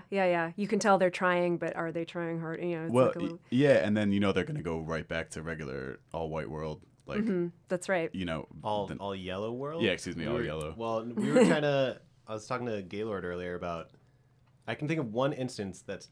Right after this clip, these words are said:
Speaker 3: non-verbally referring to Simpsons as white or yellow as white,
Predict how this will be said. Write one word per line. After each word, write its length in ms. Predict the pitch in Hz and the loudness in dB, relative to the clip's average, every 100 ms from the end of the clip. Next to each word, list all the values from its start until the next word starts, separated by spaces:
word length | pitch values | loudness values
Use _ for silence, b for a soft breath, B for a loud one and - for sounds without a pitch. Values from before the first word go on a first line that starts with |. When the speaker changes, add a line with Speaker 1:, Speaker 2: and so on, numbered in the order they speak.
| - | -16
Speaker 3:
non-verbally 920 | 98 101 110 117 110 107 101 101 90 | -8 -4 -2 -2 -2 -2 -2 -4 -6
referring 400 | 90 87 92 87 | -6 -8 -8 -8
to 340 | - 90 85 82 | -10 -10 -10 -12
Simpsons 540 | - 104 90 92 87 - | -14 -14 -12 -10 -12 -12
as 240 | 85 80 87 | -16 -16 -12
white 400 | 98 95 82 - | -8 -6 -8 -10
or 340 | 87 82 76 - _ - | -10 -10 -12 -18 _ -10
yellow 360 | 92 85 82 | -6 -6 -8
as 180 | 80 82 92 | -10 -12 -8
white, 340 | 101 90 | -8 -8